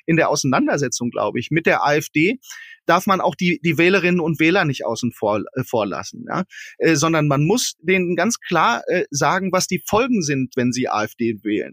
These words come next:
ja? Und das ist am Ende egal, ob du ein, ein überzeugter Rechtsextremist bist oder nicht. Wenn du die A F D wählst, das ist ganz klar,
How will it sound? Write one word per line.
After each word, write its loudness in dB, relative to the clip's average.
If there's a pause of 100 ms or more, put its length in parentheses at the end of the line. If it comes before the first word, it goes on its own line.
ja? 0
Und 0
das 0
ist -2 (260)
am 2
Ende 2
egal, 2 (160)
ob -2
du 2
ein, 0
ein 0
überzeugter 0
Rechtsextremist -2
bist -2
oder 4
nicht. -2 (440)
Wenn 4
du -2
die 0
A 2
F -4
D 0
wählst, 2
das -2
ist -2
ganz 0
klar, 0